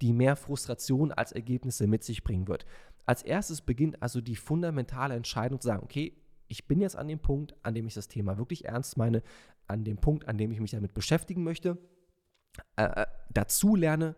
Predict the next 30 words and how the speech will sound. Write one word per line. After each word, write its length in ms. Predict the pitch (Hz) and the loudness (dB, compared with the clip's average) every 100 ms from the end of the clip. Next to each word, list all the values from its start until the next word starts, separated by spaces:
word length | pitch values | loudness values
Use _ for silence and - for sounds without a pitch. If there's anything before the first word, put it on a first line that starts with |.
| - - | -12 -10
Fehler 420 | - - 190 180 | 0 4 6 4
mache 340 | 147 131 151 - - - | 4 6 4 2 -8 0
und 160 | 135 131 | 6 6
mich 280 | 135 - _ | 4 -2 _
wirklich 540 | 120 185 175 156 - _ _ _ _ - | 4 4 6 0 -2 _ _ _ _ -12
hinsetze 640 | - 208 254 135 101 - | 4 6 6 6 2 0
und 160 | 127 127 | -2 -2
mir 120 | 139 | 0
Gedanken 400 | 147 147 165 190 | 0 4 4 4
darüber 260 | 135 135 101 | 0 0 -2
mache. 220 | 104 - | -4 -4
Und 80 | 107 | -6
das 120 | - | -2
bedeutet 380 | 120 135 135 - | 6 6 4 0
auch, 240 | 190 190 - - - | 0 0 -4 -16 -6
dass 160 | 123 127 | -4 -4
ich 120 | 123 | 0
mir 300 | 117 113 120 - | 2 2 -2 -4
eingestehe, 760 | 170 262 175 123 - 110 139 - - - | -2 0 -2 -2 -2 2 2 0 -14 -12
dass 180 | - 120 | -6 -2
der 260 | 120 120 110 | 0 2 4
Weg 280 | 196 - | 2 2
vermutlich 600 | - 113 113 180 143 123 - | -6 0 2 2 0 -10 -2
länger 540 | 113 117 151 214 208 | 2 4 4 2 -2
sein 340 | 127 113 113 107 | -2 -2 -2 4
wird, 220 | 147 - - - - - | 2 2 -12 -18 -12 2
als 200 | 110 151 | 4 4
ich 120 | 143 | 2
es 200 | 127 - | -2 0
mir 280 | 123 131 | 4 4